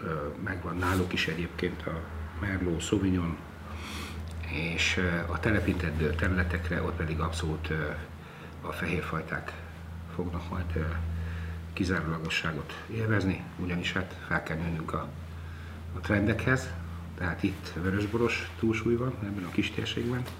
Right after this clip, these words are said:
viszont azt látjuk, hogy a fogyasztói szemmel nézve, ö, természetesen a fehér és a rozé fajtáknak,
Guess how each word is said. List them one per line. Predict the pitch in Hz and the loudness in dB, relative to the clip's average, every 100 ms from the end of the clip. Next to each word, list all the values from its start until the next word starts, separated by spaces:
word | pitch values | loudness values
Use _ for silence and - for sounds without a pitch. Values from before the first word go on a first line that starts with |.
| - - - - - - | -10 -12 -12 -12 -12 -10
viszont | 98 - 98 | -4 -2 0
azt | 90 - | 0 4
látjuk, | 90 101 95 | 4 4 0
hogy | 98 98 | 2 4
a | 95 90 87 - - - - - - | 4 4 2 -2 -10 -10 -12 -12 -6
fogyasztói | 90 82 - 82 78 | 0 0 2 0 0
szemmel | - 87 78 | 0 0 0
nézve, | 82 95 101 98 85 - - - - - - - - - - | 0 -2 0 0 -2 -8 -14 -12 -14 -12 -14 -14 -16 -14 -10
ö, | - | -6
természetesen | 85 76 78 - - - 78 | -2 0 -2 -4 -2 0 0
a | 78 78 - - - - - - | 0 -2 -8 -16 -18 -18 -18 -12
fehér | - 78 80 | -4 -2 -2
és | 71 - | -4 -2
a | 76 | -2
rozé | 76 71 | -2 -4
fajtáknak, | 71 78 76 78 - 65 - | -2 -4 -2 -4 -4 -8 -6